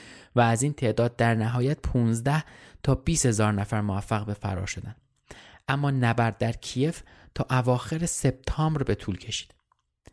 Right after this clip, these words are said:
کمبود تانک‌های شوروی از تعداد غنایمی که باقی مونده بود مشخص شد. فقط پنجاه تانک. همزمان ارتش مرکزی آلمان که متشکل از تانک‌های گودریان و هاس بود، با ضد حمله‌های شدید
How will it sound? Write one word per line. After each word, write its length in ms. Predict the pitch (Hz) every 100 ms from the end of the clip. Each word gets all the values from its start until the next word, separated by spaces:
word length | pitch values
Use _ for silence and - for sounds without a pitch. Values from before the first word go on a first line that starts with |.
| _ - -
کمبود 360 | - 120 120 135
تانک‌های 380 | 135 120 120 127
شوروی 400 | - 113 113 131
از 180 | 127 -
تعداد 440 | 117 - 127 131
غنایمی 520 | - 120 113 117 139
که 120 | -
باقی 320 | 135 117 110 113
مونده 340 | 110 107 107
بود 240 | 123 156
مشخص 500 | 104 - 101 - 101
شد. 220 | - - -
فقط 320 | - 127 143 -
پنجاه 560 | - 123 117 117 120 -
تانک. 380 | 98 95 - - _ _ _ _ - _ - - -
همزمان 480 | 131 127 127 135 147
ارتش 340 | 127 127 135 143
مرکزی 540 | 135 120 - 117 135
آلمان 360 | 131 117 117 113
که 140 | 120
متشکل 720 | 120 - 120 120 120 - 135
از 120 | 135
تانک‌های 380 | - 117 113 135
گودریان 580 | 135 117 113 - 120 120
و 80 | 107
هاس 340 | - 113 -
بود، 200 | 156 160 - - - - - -
با 120 | 120
ضد 300 | 113 117 113
حمله‌های 480 | 113 113 113 131 139
شدید 480 | - 113 117 143